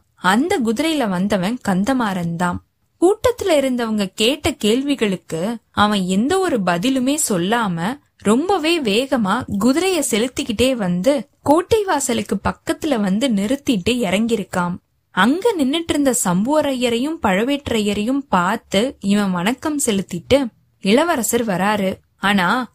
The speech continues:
அவருடைய சித்தம் அவ்வளவு சரியா இல்ல.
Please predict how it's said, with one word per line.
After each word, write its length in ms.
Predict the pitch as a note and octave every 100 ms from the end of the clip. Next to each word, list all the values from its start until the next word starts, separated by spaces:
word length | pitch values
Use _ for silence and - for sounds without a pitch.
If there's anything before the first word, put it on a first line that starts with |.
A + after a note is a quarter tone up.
| _
அவருடைய 500 | - G#3 G#3+ G3 G3
சித்தம் 680 | F#3+ A#3 G#3 - D4 D4 -
அவ்வளவு 580 | F3 F3+ F3+ C4+ D4+ D#4
சரியா 460 | - F#3+ G3 G#3 G#3+
இல்ல. 520 | A3+ F3+ F#3 G3